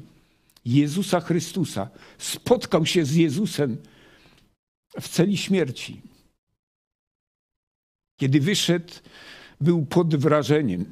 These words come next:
że Bóg go uratował. Postanowił mu służyć tak, jak rozumiał najlepiej i tak, jak potrafił. No to został księdzem. No bo co miał robić w czterdziestym piątym roku, prawda?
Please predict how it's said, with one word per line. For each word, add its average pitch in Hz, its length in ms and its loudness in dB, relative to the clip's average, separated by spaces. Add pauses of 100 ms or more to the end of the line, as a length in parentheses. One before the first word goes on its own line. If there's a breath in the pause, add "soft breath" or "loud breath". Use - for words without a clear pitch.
(120)
że 131 180 -2
Bóg - 480 -4
go 85 260 -4 (720)
uratował. 185 720 0 (840)
Postanowił 170 640 2
mu 160 140 2
służyć 165 640 -2
tak, 202 220 2
jak 165 160 2
rozumiał 160 580 2
najlepiej 143 580 0 (200 loud breath)
i 147 80 -2
tak, 160 200 0
jak 156 180 0
potrafił. 147 600 -2 (240 loud breath)
No 156 120 2
to 160 140 0
został 160 400 0
księdzem. 127 520 -2 (240 loud breath)
No 208 100 6
bo 185 160 2
co - 200 4
miał 147 280 2
robić 113 480 0 (200 loud breath)
w - 60 -18
czterdziestym 156 840 0
piątym 113 520 0
roku, 120 320 -2
prawda? - 380 -20